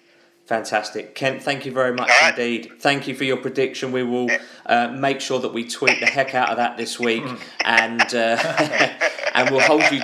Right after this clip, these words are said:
Speaker 1: to it. Uh, should that not come true, or if you've put the curse on the club, we will, we will definitely be coming back for you. So thanks very
Speaker 2: No,
Speaker 1: much.
Speaker 2: no,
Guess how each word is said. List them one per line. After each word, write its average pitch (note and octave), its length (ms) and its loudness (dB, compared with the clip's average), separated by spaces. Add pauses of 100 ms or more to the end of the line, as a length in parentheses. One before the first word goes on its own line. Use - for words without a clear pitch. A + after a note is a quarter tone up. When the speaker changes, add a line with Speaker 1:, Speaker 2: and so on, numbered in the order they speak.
Speaker 1:
to A#2 140 0
it. - 240 0 (200)
Uh, B2 220 4
should - 320 0
that C#3 180 0
not C3+ 200 -2
come C3 240 -4
true, B2 280 2
or A#2 40 2
if A#2 100 -6
you've C3 200 -10
put B2 180 -2
the A2+ 40 -4
curse B2 380 0
on A2+ 100 -8
the A2 80 -4
club, A2+ 280 -2
we A2+ 140 -2
will, A2 140 -2
we A#2+ 220 -2
will A2 140 -4
definitely A#2+ 340 -2
be G#2 120 -8
coming G#2+ 280 -6
back G#2 240 -2
for - 140 -10
you. F#2+ 180 -4
So A2+ 260 2
thanks - 600 -2
very D3+ 160 6
Speaker 2:
No, C#3+ 80 -2
Speaker 1:
much. C#3 120 0
Speaker 2:
no, - 60 6